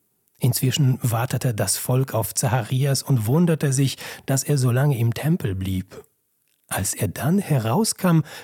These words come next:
konnte er nicht mit ihnen sprechen. Da merkten sie,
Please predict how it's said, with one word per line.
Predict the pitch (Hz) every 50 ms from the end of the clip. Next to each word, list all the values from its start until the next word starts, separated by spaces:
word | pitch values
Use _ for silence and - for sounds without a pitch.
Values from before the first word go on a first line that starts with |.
| - -
konnte | - 135 165 190 185 - 185 -
er | - 156
nicht | 151 139 139 165 175 - - - -
mit | 151 147 175 - -
ihnen | - 139 135 139 156 175 208
sprechen. | - - - - 165 214 202 - - 123 87 76 - _ _ _ _ _ _ _ _ _ _ _ _ _ _ _ _ _ _
Da | - 104 95 98 120
merkten | 135 113 113 131 165 175 - - - 180 156
sie, | 131 131 143 135